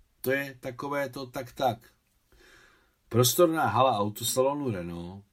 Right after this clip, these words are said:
byla zastavena osobními vozy. Z prodavačů nikde ani noha.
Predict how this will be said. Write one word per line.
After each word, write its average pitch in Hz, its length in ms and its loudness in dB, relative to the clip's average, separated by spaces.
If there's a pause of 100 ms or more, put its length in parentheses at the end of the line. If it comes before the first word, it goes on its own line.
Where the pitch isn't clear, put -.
(100)
byla 104 300 -4
zastavena 113 540 -4
osobními 92 540 -8
vozy. 67 460 -16 (560)
Z - 140 -6
prodavačů 107 920 2 (240)
nikde 101 440 -2
ani 90 280 -8
noha. 65 360 -12